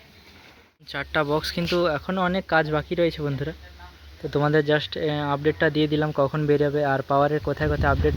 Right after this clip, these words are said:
রয়েছে আর অন্যান্য সেট আপের। তো পাওয়ারের একটা সেট আপ যেটা ভজাদা অপারেট করে সেটা কিন্তু বেরিয়ে গেছে সাগাওরে, আগামীকাল রয়েছে ভয়ঙ্কর কম্পিটিশন, সেখানে ব-,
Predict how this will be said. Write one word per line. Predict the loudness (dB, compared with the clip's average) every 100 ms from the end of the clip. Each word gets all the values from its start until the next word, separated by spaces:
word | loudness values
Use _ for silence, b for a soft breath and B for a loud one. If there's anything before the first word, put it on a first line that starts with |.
| 2
রয়েছে | 2 2 0 0 6 6 8 4 4
আর | 4 2
অন্যান্য | 2 0 -2 -4 -6
সেট | -6 -6
আপের। | -6 -6 -10 -4 -2
তো | 2
পাওয়ারের | 4 4 4 2
একটা | 0 -6
সেট | -6 -8
আপ | -8 -10 -20 -20 -20 -10 -2
যেটা | 0 2 2
ভজাদা | 2 4 6 6
অপারেট | 6 2 2
করে | 0 0
সেটা | -2 0 0
কিন্তু | 0 -2 2
বেরিয়ে | 2 2 2
গেছে | 0 0 -4 0
সাগাওরে, | 0 2 2 0 -4 -8
আগামীকাল | 0 2 2 2 2 2
রয়েছে | -2 -2
ভয়ঙ্কর | -2 0 0 -2 -4 -4 B B B B -2
কম্পিটিশন, | 0 2 0 -4 -6 -6
সেখানে | -6 -2 0 0
ব-, | 0 0